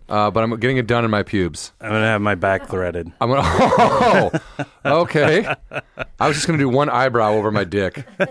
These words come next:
Speaker 1: Just one, like, er, uh, like, Bert or whatever it
Speaker 2: I'm gonna
Speaker 1: is.
Speaker 2: get the Styx logo.
Speaker 1: But in your
Speaker 2: Just,
Speaker 1: hair?
Speaker 2: yeah, just in my
Speaker 1: On your
Speaker 2: hair.
Speaker 1: back hair?
Speaker 2: <laughs> In my pubes.
Speaker 1: Oh, the Stick logo. <laughs> Boing. That's my boner sound.
Speaker 2: What made you think of that threading?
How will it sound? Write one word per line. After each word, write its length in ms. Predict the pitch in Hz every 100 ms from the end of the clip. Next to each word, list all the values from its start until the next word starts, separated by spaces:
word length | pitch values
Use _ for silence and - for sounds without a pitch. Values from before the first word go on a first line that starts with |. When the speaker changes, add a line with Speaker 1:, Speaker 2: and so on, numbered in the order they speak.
| - 170 - - 339 - 185 - 180 -
Speaker 1:
Just 200 | 123 -
one, 380 | 120 127 127 127
like, 160 | 113
er, 220 | 113 113 117
uh, 80 | 113
like, 140 | 120 -
Bert 340 | 113 127 -
or 100 | 117
whatever 320 | 110 120 117
it 60 | 123
Speaker 2:
I'm 60 | 127
gonna 100 | 131
Speaker 1:
is. 40 |
Speaker 2:
get 120 | 131
the 100 | 113
Styx 460 | - - 117 117 -
logo. 560 | 101 95 92 90 90 - - _ _ _ - _ _ _
Speaker 1:
But 100 | 175
in 200 | 175 175
your 120 | 180 147
Speaker 2:
Just, 120 | 135
Speaker 1:
hair? 240 | 151 170
Speaker 2:
yeah, 180 | 117 110
just 200 | 101 101
in 60 | 101
my 140 | 95
Speaker 1:
On 120 | 147
your 80 | 160
Speaker 2:
hair. 40 | 131
Speaker 1:
back 200 | 156 143
hair? 280 | 247 240 240 - _ _
Speaker 2:
<laughs> 260 | _ _
In 120 | 139 135
my 100 | 120
pubes. 360 | - 110 95 139
Speaker 1:
Oh, 240 | 123 101 _ _
the 60 | -
Stick 520 | - - - 104 131
logo. 540 | - 82 87 87 98 131 _ _ _ -
<laughs> 440 | - - - -
Boing. 1000 | 180 185 185 185 185 190 190 190 185 190 - 123 135 -
That's 140 | 175
my 120 | 160
boner 400 | 113 156 208 160
sound. 460 | 113 120 101 92 90
Speaker 2:
What 160 | 135 170
made 140 | 165
you 120 | 165
think 240 | 156 170 151
of 80 |
that 260 | 110 92 -
threading? 440 | 113 104 92 87